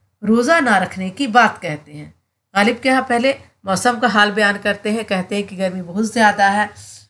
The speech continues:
और फिर कहते हैं कि बारिश भी हो रही है। और जब बारिश रुक जाती है तो क्या है, गर्मी लगती है, धूप बहुत तेज़ है। इसके बाद गालिब क्या है,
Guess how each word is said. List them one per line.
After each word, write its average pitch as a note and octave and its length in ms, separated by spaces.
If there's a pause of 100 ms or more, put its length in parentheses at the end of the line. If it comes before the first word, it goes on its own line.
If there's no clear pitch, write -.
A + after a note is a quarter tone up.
(140)
और A3+ 80
फिर C4+ 180
कहते C4+ 280
हैं C#4 100
कि C4 100
बारिश F#3 420
भी A#3+ 120
हो A#3+ 140
रही A3+ 340
है। A3+ 160 (600)
और F#3 60
जब F3+ 200
बारिश F#3+ 360
रुक B3 220
जाती A3+ 320
है G#3 260
तो - 140
क्या G#3+ 180
है, E4 140 (480)
गर्मी A3 280
लगती E3 360
है, D3+ 180 (520)
धूप C4+ 300
बहुत G#3 400
तेज़ F3+ 300
है। C3+ 160 (340)
इसके A3+ 200
बाद D#4 220
गालिब C#4 360
क्या D4 160
है, D4+ 180